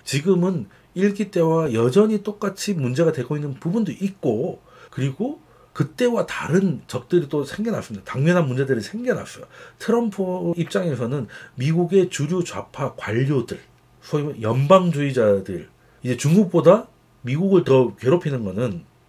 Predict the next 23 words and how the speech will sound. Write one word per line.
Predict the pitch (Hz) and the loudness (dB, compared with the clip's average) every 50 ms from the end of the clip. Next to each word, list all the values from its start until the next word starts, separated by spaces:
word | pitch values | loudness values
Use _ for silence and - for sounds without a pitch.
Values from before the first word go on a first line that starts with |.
| _ _ - | _ _ -8
이제는, | 117 110 131 123 135 143 139 135 - - - - _ - | -2 0 0 0 0 -2 -4 -6 -12 -18 -20 -20 _ -14
어, | 123 117 | -14 -6
중국은 | - 165 180 208 202 190 | -2 0 2 4 6 6
어떻게 | 139 127 160 156 139 | 6 4 2 2 2
될지 | 135 127 - - - | 2 2 2 -2 -8
대충 | 98 - - 127 117 104 | -14 -10 -8 -6 -6 -6
알겠으니까 | - 107 104 110 131 127 - 101 95 87 - - 95 - - - _ _ _ _ _ | -6 -8 -2 0 -2 -2 -2 -6 -10 -10 -10 -10 -10 -10 -10 -16 _ _ _ _ _
미국 | - 135 165 185 220 175 - | 0 0 2 2 2 -2 -2
사회를 | - - - 220 226 226 220 214 190 196 | -6 -2 0 2 4 4 4 4 2 0
파괴하고 | - - - - - 240 208 165 135 110 | -4 -8 -10 0 2 2 2 2 0 -2
있는 | 95 90 85 | -6 -8 -10
거는, | 82 85 85 | -10 -12 -8
일자리를 | 87 110 139 160 - 262 269 262 233 185 | -4 -2 -2 0 2 0 2 2 0 0
뺏어가는 | - 190 170 - 156 156 151 143 | 2 0 0 2 0 0 0 0
건 | 143 120 | -2 -4
중국이죠. | 110 113 113 113 104 98 90 85 - | -6 -6 -6 -4 -4 -4 -6 -8 -4
중국 | - 165 175 214 220 214 - - | 0 0 2 2 0 0 -4 -6
사-, | - - - | -8 -8 -2
어, | 156 135 127 113 | 0 2 2 2
미국의 | 104 104 113 131 170 185 202 185 185 170 - | 0 -4 -4 -4 0 0 0 2 2 0 -2
사회를 | - - 196 233 254 247 226 - - | 0 -2 -2 0 0 -2 -2 -4 -6
파괴하고 | - - - 196 202 202 185 165 156 139 | -10 -12 -6 0 2 4 4 4 2 0
있고 | 120 113 - - 170 175 190 185 | -2 -4 -6 -2 -2 -2 -2 -2